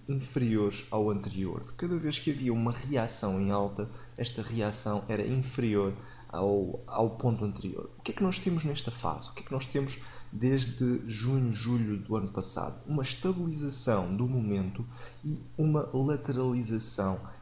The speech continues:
em forma de acumulação. Isso é normalmente um sinal bastante positivo, porque indicia a possibilidade de haver uma recuperação para depois haver uma alteração de sentimento. Hum, mais importante do que isso, tirando aqui um pouco,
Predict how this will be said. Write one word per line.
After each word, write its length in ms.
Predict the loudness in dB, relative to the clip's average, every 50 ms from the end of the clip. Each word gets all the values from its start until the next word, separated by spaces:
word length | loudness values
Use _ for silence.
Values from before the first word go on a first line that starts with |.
| -8 -4
em 80 | -4 -4
forma 520 | -4 -2 0 2 2 2 2 2 0 0
de 200 | 0 0 -2 -2 -2 -4
acumulação. 880 | -6 -6 -2 0 0 2 2 2 2 0 0 -2 -2 -4 -4 -4 -6 -6 -6
Isso 200 | -6 -4 -2 -2
é 100 | -2 -2
normalmente 680 | 0 2 2 2 2 2 2 2 2 2 0 0 -2
um 60 | -4
sinal 320 | -4 -4 -2 0 0 0 -2
bastante 300 | -2 -4 -4 -4 -6 -6
positivo, 540 | -6 -4 -4 -4 -2 -4 -4 -4 -4 -8 -12 -14 -16 -10 -6
porque 220 | -6 -6 -4 -6 -4 0 2
indicia 560 | 2 4 2 0 -2 -2 -2 0 0 0 0
a 40 | 0
possibilidade 720 | -4 -6 -6 -4 -4 -2 0 0 0 2 0 0 0 -2 -4 -4
de 260 | -2 -2 -2 0 0
haver 240 | 0 0 2 2 2
uma 220 | 2 0 0 -2
recuperação 960 | -2 -4 -4 -6 -6 -6 -6 -8 -4 -2 0 0 2 2 2 2 2 0 0 -4 -8 -10 -12 -10 -4 -2
para 100 | -2 -2
depois 420 | -2 0 2 2 2 2 2 -2 -6 -12 -16 -8 -6
haver 240 | -4 0 2 2 2
uma 200 | 2 2 4 4
alteração 580 | 2 2 2 0 -2 -2 0 0 0 0 0
de 80 | 0 0
sentimento. 640 | 0 0 0 0 -2 -2 -4 -6 -6 -8 -10 -12 -14 -16 -14 -8 -4
Hum, 320 | -2 -2 -2 -2 -4 -6 -10 -14 -16 -18 -18 -18 -18 -18 -18 -20 -8 -4
mais 260 | 0 2 2 2 2
importante 460 | 0 -2 -4 -4 -2 0 0 0 0
do 140 | -2 -4 -6
que 200 | -6 -4 -4 -4
isso, 240 | -2 -4 -6 -8 -8 -6
tirando 240 | -4 -2 0 0 -2
aqui 180 | -2 -4 -4
um 60 | -6
pouco, 360 | -2 -2 -2 -2 -2 -4 -8